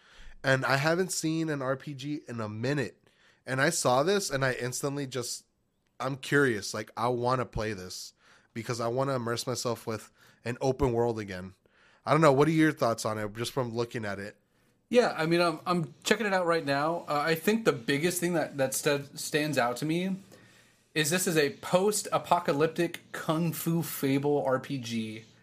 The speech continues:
Speaker 1: Hell yeah.
Speaker 2: Like, that sounds cool as hell. Like, I, I'm really interested to see what they'll do with the combat system.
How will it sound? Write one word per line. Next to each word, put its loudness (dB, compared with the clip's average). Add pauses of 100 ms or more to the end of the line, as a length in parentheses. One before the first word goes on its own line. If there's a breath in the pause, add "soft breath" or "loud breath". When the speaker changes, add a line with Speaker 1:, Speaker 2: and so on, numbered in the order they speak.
(260)
Speaker 1:
Hell 0
yeah. -8
Speaker 2:
Like, 2
that 4
sounds 2
cool 4
as -2
hell. 2
Like, 2
I, 2
I'm 0
really 4
interested -2
to -4
see 0
what 2
they'll 4
do 2
with 0
the -2
combat 0
system. -2